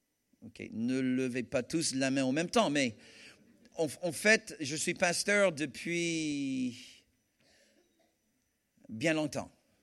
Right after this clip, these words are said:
Voilà, euh, je suis devenu pasteur à l'âge de vingt et un ans. Et même avant ça, j'étais toujours responsable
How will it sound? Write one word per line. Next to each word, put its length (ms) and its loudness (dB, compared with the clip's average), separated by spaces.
Voilà, 280 -2
euh, 180 -14
je 140 -12
suis 160 -6
devenu 420 2
pasteur 380 0
à 60 2
l'âge 240 2
de 60 -2
vingt 320 2
et 80 2
un 140 0
ans. 260 -4
Et 60 -4
même 220 4
avant 220 2
ça, 520 0
j'étais 340 -4
toujours 360 -2
responsable 760 -2